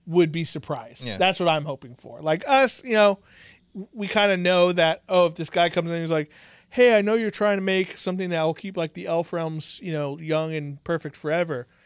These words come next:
Speaker 1: Have you thought about rings?"
Speaker 2: Yeah.
Speaker 1: Like, we'll
Speaker 2: Yeah.
Speaker 1: kinda know what that's all about. Um, or, like,
Speaker 2: What I hope they don't do,
Speaker 1: Mm.
Speaker 2: but I can see them doing, is just making a Celebrimbor be Sauron.
Speaker 1: Oh,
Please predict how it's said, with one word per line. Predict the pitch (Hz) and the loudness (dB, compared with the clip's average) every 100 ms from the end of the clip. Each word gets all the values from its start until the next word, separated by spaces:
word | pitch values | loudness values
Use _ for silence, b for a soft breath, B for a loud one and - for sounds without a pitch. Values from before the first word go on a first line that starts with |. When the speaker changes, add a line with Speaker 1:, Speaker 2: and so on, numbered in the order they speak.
| b - | b -6
Speaker 1:
Have | |
you | 156 | -4
thought | 190 180 | -2 -2
about | 165 151 | -2 -4
rings?" | 147 185 202 - - | -6 -8 -12 -10 0
Speaker 2:
Yeah. | 156 | 0
Speaker 1:
Like, | 156 - B B | 0 -4 B B
we'll | 196 | 6
Speaker 2:
Yeah. | 208 | 6
Speaker 1:
kinda | 214 180 147 | 4 2 2
know | 156 165 | 4 4
what | 175 | 4
that's | 175 175 | 2 4
all | 170 | 4
about. | 175 180 190 - b b b b _ | 6 6 4 2 b b b b _
Um, | 175 170 156 147 143 _ _ - | -2 2 2 -2 -6 _ _ -2
or, | 180 185 | 2 4
like, | 185 170 151 - _ b b - | 4 2 -2 -10 _ b b -4
Speaker 2:
What | 170 | -2
I | 160 | 0
hope | 180 214 | 0 -2
they | 175 139 | -4 -4
don't | 113 151 190 139 | -2 -2 -4 -6
do, | 135 120 113 - - | -4 -4 -6 -12 -14
Speaker 1:
Mm. | 156 | -10
Speaker 2:
but | 131 | -8
I | 113 | -8
can | 117 107 | -10 -10
see | - 131 | -6 -6
them | 120 | -6
doing, | 104 104 | -8 -8
is | 101 | -8
just | 113 101 | -8 -10
making | 113 104 110 104 | -10 -10 -10 -10
a | 95 92 | -10 -10
Celebrimbor | - 107 90 107 95 98 92 90 | -8 -6 -6 -8 -8 -8 -10 -10
be | 107 95 78 - | -10 -10 -10 -14
Sauron. | - 95 80 71 175 | -10 -10 -10 -4 0
Speaker 1:
Oh, | 151 135 | 0 -2